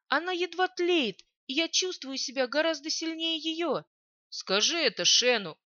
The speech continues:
посоветовал я. «Я в этом совершенно не разбираюсь». «Чему ты опять улыбаешься?»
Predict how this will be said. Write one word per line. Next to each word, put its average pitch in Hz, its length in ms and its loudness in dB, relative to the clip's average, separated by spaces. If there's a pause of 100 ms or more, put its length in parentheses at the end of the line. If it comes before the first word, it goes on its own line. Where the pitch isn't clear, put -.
(220)
посоветовал 165 560 -2
я. 160 260 0 (360)
«Я 285 260 0
в - 20 -2
этом 349 220 -4
совершенно 311 600 0
не 285 180 -2
разбираюсь». 214 880 -2 (560)
«Чему 349 320 -6
ты 311 100 -4
опять 285 380 -2
улыбаешься?» 247 800 -2